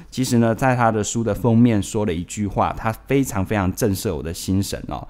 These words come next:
他说：“我知道这世界我无处容身，只是你凭什么审判我的灵魂？”我想这是很多人对于，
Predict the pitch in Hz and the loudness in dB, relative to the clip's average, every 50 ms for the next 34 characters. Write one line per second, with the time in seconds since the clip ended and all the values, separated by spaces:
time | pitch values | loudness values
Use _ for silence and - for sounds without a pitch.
0 | - - - - 110 104 - 110 104 107 - - - - - - - - - - | -18 -16 -10 -6 -6 -4 0 0 -2 -2 -2 -8 -16 -20 -20 -20 -20 -20 -20 -20
1 | - - _ - 98 101 98 - 143 143 165 151 117 82 - - - - - _ | -20 -20 _ -4 -4 -4 -2 -2 -2 2 4 4 4 2 -2 -8 -18 -20 -20 _
2 | _ - - 131 120 - - 123 104 - 117 107 92 - - - - _ _ _ | _ -10 -6 -4 -4 -2 -2 -4 -4 -2 0 0 -2 -2 -4 -10 -20 _ _ _
3 | _ - - 90 73 76 90 90 - - 127 117 101 85 85 85 85 - - 98 | _ -8 -6 -4 -2 -2 -4 -4 -4 -2 -2 -2 -2 -2 -2 -4 -4 -2 0 0
4 | 101 110 143 - _ _ _ _ - _ - - 76 76 - - 117 98 - - | 0 0 -2 -6 _ _ _ _ -20 _ -12 -10 -8 -6 -6 -4 -4 -4 -6 -8
5 | _ _ - 101 90 - - - 92 101 117 - 87 76 65 55 - - - - | _ _ -4 -2 -2 -2 -2 0 0 0 0 -2 -4 -6 -6 -8 -12 -16 -16 -10
6 | - - - - - - - - 80 - - - 87 - 73 76 73 92 95 - | -6 -6 -6 -6 -6 -6 -4 -4 -4 -6 -6 -8 -8 -8 -6 -6 -4 -4 -4 -2
7 | - - - 117 - - - - - - - - - - 170 180 135 110 - 175 | -4 -6 -6 -8 -12 -14 -20 -20 -20 -20 -20 -8 -2 2 4 6 6 6 4 2
8 | 185 196 - - 98 80 - - 110 143 160 151 123 95 80 87 98 - 131 117 | -2 -2 0 0 -2 -2 -2 -2 -2 0 0 0 0 -2 -2 -6 -6 -2 -2 0
9 | 104 92 87 85 87 92 | 0 0 -2 -4 -4 -8